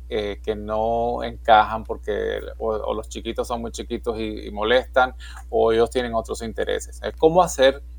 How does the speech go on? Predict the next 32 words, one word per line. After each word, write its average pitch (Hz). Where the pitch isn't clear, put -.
para 117
integrar 101
a 113
los 123
adolescentes? 120
Realmente 120
esa 117
edad 120
es 117
importante, 113
más 120
aún 135
traerlos 117
a 139
la 139
mesa 131
porque 117
es 104
de 131
ellos 127
que 139
queremos 107
escuchar -
sus -
cambios, 135
es 95
de 113
ellos 117
que 131
queremos 113
evitar 110
que, 120